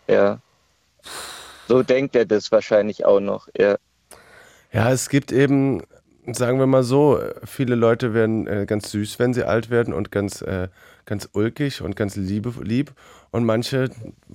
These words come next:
Speaker 2: ja, ma-, manch-, manchmal wird man auch einfach sehr seltsam.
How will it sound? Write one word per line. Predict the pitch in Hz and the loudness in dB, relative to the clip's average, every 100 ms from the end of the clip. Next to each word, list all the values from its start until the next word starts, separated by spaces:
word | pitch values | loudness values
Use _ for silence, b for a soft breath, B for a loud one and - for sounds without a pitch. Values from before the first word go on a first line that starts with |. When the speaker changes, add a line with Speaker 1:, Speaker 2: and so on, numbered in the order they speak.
| 127 85 | -8 -6
Speaker 2:
ja, | 92 110 117 117 113 - - - - - - | -4 0 0 0 -6 -20 -20 -16 -16 -14 -8
ma-, | 104 92 - | -6 -6 -4
manch-, | 107 117 - | -4 -4 -6
manchmal | 90 90 104 - 107 | -6 -4 -4 -2 -2
wird | 113 | 0
man | 117 113 | 0 0
auch | 110 | -2
einfach | 107 110 | -4 -4
sehr | 107 117 | -4 -2
seltsam. | 117 117 - 85 87 | 0 0 0 -6 -6